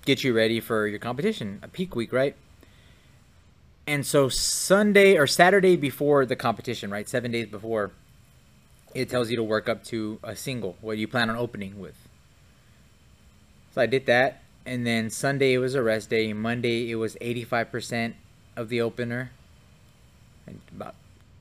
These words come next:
two or three reps, like, work up to two or three reps of eighty-five percent, and then the next day was eighty percent, and the next day was seventy-five percent. A-, and so on, uh, I think about Tuesday, after I lifted, I was like,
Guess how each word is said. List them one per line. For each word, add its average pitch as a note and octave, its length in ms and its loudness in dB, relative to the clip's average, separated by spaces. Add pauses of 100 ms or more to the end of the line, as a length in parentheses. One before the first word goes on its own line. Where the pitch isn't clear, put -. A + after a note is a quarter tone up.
(460)
two C3+ 160 -2
or A2 80 0
three G#2+ 280 -4
reps, - 420 -4
like, A2 160 -8
work A2 180 -6
up G2+ 120 -10
to G2 80 -16
two A2 160 -6
or G#2 60 -2
three G#2 140 -6
reps G2+ 300 -6
of F#2+ 120 -12 (200)
eighty-five G2 420 -8
percent, G#2 380 -10
and A2 140 -8
then A2 120 -2
the A2 80 -2
next A#2 200 -4
day A#2+ 120 -2
was A2 120 -4
eighty A#2 240 -4
percent, F#2 380 -14 (260)
and A#2+ 100 -4
the A#2+ 80 -2
next A#2 200 -4
day A#2 120 0
was A2+ 160 -4
seventy-five G#2+ 480 -6
percent. G2 320 -16 (560)
A-, - 100 -16 (120)
and B2+ 340 -6
so C3+ 360 0 (1300)
on, B2+ 320 -2
uh, A#2+ 160 -2
I A#2+ 60 -4
think D#3 180 -2
about A#2 300 -4
Tuesday, B2+ 600 0 (140)
after C3 460 -2
I A2+ 80 2
lifted, A#2+ 400 -4
I G#2+ 80 -4
was G#2 120 -10
like, G2 160 -12